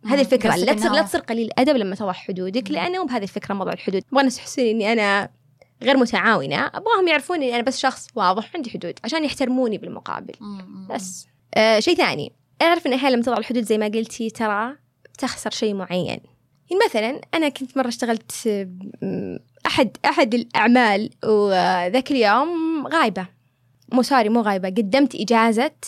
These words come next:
Speaker 1: قدمت إجازة على، آه، آه، عذر صحي.
Speaker 2: مم.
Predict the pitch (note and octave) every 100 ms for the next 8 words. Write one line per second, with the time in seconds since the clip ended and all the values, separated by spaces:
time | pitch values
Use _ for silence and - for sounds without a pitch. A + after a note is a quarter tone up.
0 | - - A3 G3+ D4+ A#3+ - G#3 A#3+ A#3
1 | G#3+ A3 C4+ E4+ - - E3+ G#3+ C4 C#4
2 | E4+ E4+ - _ _ _ - F#3 G#2+ D#2+
3 | - - - - _ G#3+ G#3+ G3+ C4 E4+
4 | - G#4+ - F#3 - _ _ A3+ G#3 G3